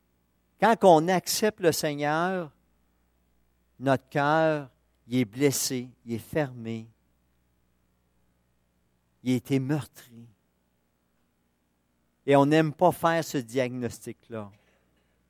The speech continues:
On veut croire qu'avec Jésus, d'un coup de baguette magique, tout a été réglé. Mais on n'a qu'un seul cœur. Et toutes les années qu'on a vécues avec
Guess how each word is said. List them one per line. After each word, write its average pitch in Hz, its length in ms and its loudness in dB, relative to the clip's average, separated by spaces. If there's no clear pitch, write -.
On 160 140 8
veut 175 200 8
croire 208 380 4
qu'avec 156 340 0
Jésus, 147 720 -2
d'un 143 260 2
coup 202 360 -6
de 135 120 2
baguette 165 540 -4
magique, 139 500 -6
tout 196 220 -10
a 170 80 -4
été 160 600 -6
réglé. 151 760 -6
Mais 139 80 2
on 160 160 10
n'a 196 340 6
qu'un 160 240 2
seul 202 440 -4
cœur. 196 640 0
Et 156 180 6
toutes - 240 -6
les 175 280 2
années 214 640 2
qu'on 165 220 4
a 165 100 6
vécues 165 520 2
avec 165 300 2